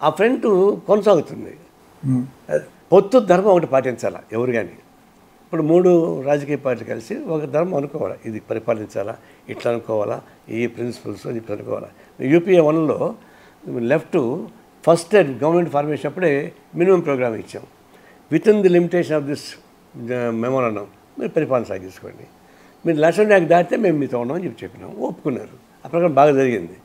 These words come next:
Speaker 1: ఇక లాస్ట్లో కార్పొరేట్ వాళ్ళ ఒత్తిడితోటి న్యూక్లియర్ వెపన్స్ పైన పోవాలని అనుకున్నారు, దాంతో మేము వెనక్కి వచ్చాం.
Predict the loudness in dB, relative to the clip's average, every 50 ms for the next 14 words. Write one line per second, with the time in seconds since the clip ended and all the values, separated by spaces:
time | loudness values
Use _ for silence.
0 | _ _ _ _ _ _ _ _ -6 -2 2 4 4 6 6 4 2 0 -2 2
1 | 4 6 6 6 4 2 -2 -10 -20 -20 _ _ -2 2 2 2 2 2 0 0
2 | 0 0 0 0 0 0 2 0 0 0 0 -2 -6 -8 -12 -16 _ _ _ _
3 | _ -8 -8 -6 -4 -4 -6 -4 -4 -4 -6 -4 -4 -4 -2 -2 -2 -2 -2 -2
4 | -2 -2 -2 -2 -2 -2 -4 -4 -6 -10 -12 -10 -8 -8 -8 -8 -8 -6 -4 -4
5 | -4 -4 -6 -8 -10 -10 -10 -8 -6 -6 -6 -6 -8 -10 -16 _ _ -8 -4 -4
6 | -4 -4 -4 -6 -6 -4 -6 -6 -8 -10 -14 -14 -18 -20